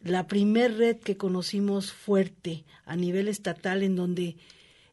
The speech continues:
estaba cada uno de los rincones del estado participando,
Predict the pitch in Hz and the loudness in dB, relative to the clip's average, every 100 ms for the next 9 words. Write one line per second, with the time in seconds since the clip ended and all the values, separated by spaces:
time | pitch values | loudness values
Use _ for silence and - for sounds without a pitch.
0 | - 190 - - 208 220 226 233 - - | -4 -2 -2 0 0 2 0 -2 -16 -20
1 | _ - 233 226 240 240 240 220 202 190 | _ -6 -2 0 2 2 2 2 0 0
2 | 202 196 214 214 190 185 180 - - 196 | -2 -2 -2 -2 -2 -2 -4 -8 -4 0
3 | 202 196 175 160 160 - 165 180 175 202 | 0 -2 -6 -8 -10 -10 -8 -4 -2 -2
4 | 254 | -2